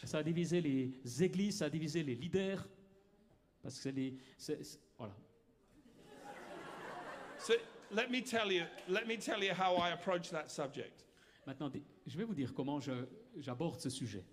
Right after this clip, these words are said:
Speaker 2: Luke eleven.
Speaker 1: Luc onze.
Speaker 2: "I give you authority over all the power of the enemy to tread upon serpents and scorpions and nothing shall by any means harm you."
Speaker 1: Je vous ai donné l'autorité pour écraser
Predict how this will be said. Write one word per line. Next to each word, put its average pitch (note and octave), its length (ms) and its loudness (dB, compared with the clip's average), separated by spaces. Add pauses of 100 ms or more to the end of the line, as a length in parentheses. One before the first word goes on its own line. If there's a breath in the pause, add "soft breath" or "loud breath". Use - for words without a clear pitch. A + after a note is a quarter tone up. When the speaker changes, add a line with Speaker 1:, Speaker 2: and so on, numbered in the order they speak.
(160)
Speaker 2:
Luke F3+ 240 4
eleven. F3+ 400 0 (320)
Speaker 1:
Luc - 260 -2
onze. D3 360 -2 (520)
Speaker 2:
"I D3+ 140 -2
give F3 140 2
you F3 120 2
authority E3+ 500 -2
over C3 200 -2 (100)
all D#3 180 -2
the D#3 80 -6
power D3+ 300 -4
of D3 60 -6
the D3+ 100 -2
enemy C3 280 -2
to - 120 -12
tread D#3 220 -4
upon D3 220 -4
serpents E3+ 440 0
and C#3+ 100 -4
scorpions D#3+ 460 -2
and C3 80 -2
nothing E3 340 2
shall C#3 180 -2
by C#3+ 200 4
any F3 180 2
means E3 200 -2
harm D3+ 300 0
you." G2+ 140 -10 (520 loud breath)
Speaker 1:
Je - 220 4
vous E3+ 200 2
ai F3+ 60 6
donné F3+ 200 6
l'autorité F3 500 4
pour - 220 -2
écraser E3+ 540 0